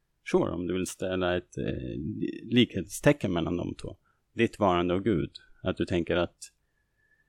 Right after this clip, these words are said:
ja, jag kan ju faktiskt inte intellektuellt förstå någonting alls, så varför skulle inte Gud kunna existera?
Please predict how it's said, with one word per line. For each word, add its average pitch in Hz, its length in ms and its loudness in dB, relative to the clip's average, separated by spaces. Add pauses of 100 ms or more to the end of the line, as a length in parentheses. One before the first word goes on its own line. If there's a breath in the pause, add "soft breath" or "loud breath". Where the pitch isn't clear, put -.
(600)
ja, 107 480 2
jag 101 200 0
kan 120 160 4
ju 127 120 4
faktiskt - 280 0
inte 92 220 2
intellektuellt 92 800 2
förstå 92 320 0
någonting 87 540 4
alls, 92 680 2
så 95 80 0
varför 90 220 4
skulle 95 220 0
inte 90 140 2
Gud 101 280 0
kunna 92 240 2
existera? 87 680 0